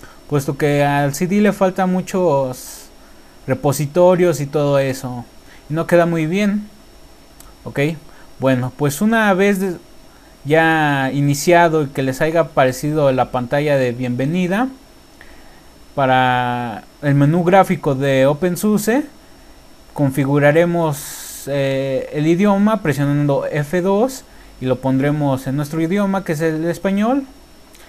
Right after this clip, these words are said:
Muy bien, una vez hecho eso le, le damos enter y le dan en instalación y otra vez enter. Ok,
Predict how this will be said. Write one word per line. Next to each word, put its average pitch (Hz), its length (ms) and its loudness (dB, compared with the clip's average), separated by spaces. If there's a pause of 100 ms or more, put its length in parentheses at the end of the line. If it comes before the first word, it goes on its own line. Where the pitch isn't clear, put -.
(260)
Muy 165 140 -6
bien, 214 320 0 (380)
una 175 180 2
vez 170 220 2
hecho 170 360 -2
eso 180 340 0
le, 131 400 0 (220)
le 151 240 2
damos 180 440 2
enter 208 500 0 (720)
y 254 380 2
le 170 180 2
dan 170 260 0
en 156 160 -2
instalación 139 760 0
y 165 40 -2
otra 143 180 -2
vez 127 160 0
enter. 110 360 -8 (1600)
Ok, 127 140 -6